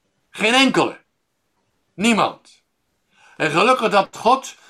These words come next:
kon voorbijzien aan de zonde en de ongerechtigheid door vanwege de offers, de dierenoffers die gebracht werden. Hij had daar zelf in voorzien.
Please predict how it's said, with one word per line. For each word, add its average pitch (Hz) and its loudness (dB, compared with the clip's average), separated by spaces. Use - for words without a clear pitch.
kon 220 2
voorbijzien 214 0
aan 202 -2
de 170 0
zonde 233 0
en 208 -2
de 202 -2
ongerechtigheid 208 -2
door 170 0
vanwege 185 0
de 180 -4
offers, 208 0
de 156 -2
dierenoffers 202 -2
die 170 -6
gebracht 180 -2
werden. 117 -6
Hij 208 0
had 202 2
daar 185 2
zelf 185 2
in 170 -2
voorzien. 139 -4